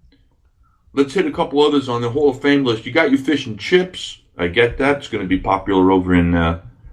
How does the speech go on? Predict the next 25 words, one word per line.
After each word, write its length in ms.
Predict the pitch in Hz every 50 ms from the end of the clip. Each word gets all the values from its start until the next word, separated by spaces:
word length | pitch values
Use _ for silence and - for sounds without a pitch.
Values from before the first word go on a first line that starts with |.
| - -
the 100 | - 87
U 160 | 98 101 92
K. 480 | 90 - 117 101 101 110 127 139 123 - - - - -
We 160 | - - -
have 140 | 90 87 -
some 280 | - 87 87 92 90 87
data 360 | 92 90 85 90 92 92 92
on 480 | 87 82 90 90 90 90 87 85 78 -
that. 320 | 92 95 113 156 - - - - - - - -
Fried 320 | - - 131 131 135 127
rice, 300 | 127 131 127 131 131 -
I 180 | - 98 95 98
mentioned. 580 | 104 123 131 131 131 - 135 127 117 104 98
Dumplings, 600 | 101 117 123 131 131 131 135 139 143 143 135 123
yeah, 220 | 113 107 113 117 98
dumplings 460 | 90 - 107 101 95 101 101 92 -
for 140 | - - 98
sure. 280 | - - 101 90 80
Hot 300 | - - 170 190 185 -
dog 220 | - 143 131 127 123
shows 300 | - - 127 123 120 117
up. 300 | 120 120 120 - - - - - - - - - _ _ _ _ _ _ _ _ _ _ _ _ _ _ _ _ _ _ _ _ _ _ _ _ _ _ _ _ _ _ _ _ _ _ -
And 100 | 131 160
even 300 | 208 220 247 226 196 165
though 520 | 139 135 131 131 131 131 127 139 139 -